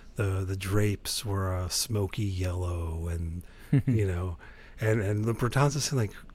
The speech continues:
Speaker 1: "Don't, I, don't tell me what the room looks like,"
Speaker 2: Mm-hmm.
Speaker 1: you know?
Speaker 2: It was a
Speaker 1: Uh,
Speaker 2: cold and
Speaker 1: <laughs>
Speaker 2: stormy night.
Speaker 1: Yeah.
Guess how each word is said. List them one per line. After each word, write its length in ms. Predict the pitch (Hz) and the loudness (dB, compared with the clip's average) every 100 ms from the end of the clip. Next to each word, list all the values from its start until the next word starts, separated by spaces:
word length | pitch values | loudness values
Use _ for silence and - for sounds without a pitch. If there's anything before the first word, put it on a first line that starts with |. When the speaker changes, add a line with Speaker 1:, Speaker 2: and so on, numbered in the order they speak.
| - | -8
Speaker 1:
"Don't, 280 | - 123 120 | -2 -2 -2
I, 120 | 104 | -2
don't 360 | 110 117 156 190 | -2 0 0 2
tell 220 | 147 127 | 2 4
me 140 | 113 | 4
what 200 | 104 98 | 2 0
the 80 | - | -2
room 320 | 87 90 87 | -2 -2 -2
looks 260 | 90 90 - | -4 -4 -4
like," 240 | 95 143 - | -2 -2 -2
Speaker 2:
Mm-hmm. 280 | 120 120 101 - - - - 135 | 0 2 0 -4 -12 -14 -6 2
Speaker 1:
you 160 | 123 | 4
know? 300 | 113 117 156 123 | 4 2 0 0
Speaker 2:
It 80 | |
was 200 | 110 117 | 0 2
a 40 | 117 | 2
Speaker 1:
Uh, 40 | |
Speaker 2:
cold 380 | - 131 135 127 | 4 6 8 8
and 160 | 117 110 | 6 4
Speaker 1:
<laughs> 60 | |
Speaker 2:
stormy 340 | 120 120 123 120 | 4 6 6 6
night. 240 | 120 180 170 | 6 6 10
Speaker 1:
Yeah. 220 | 151 | 10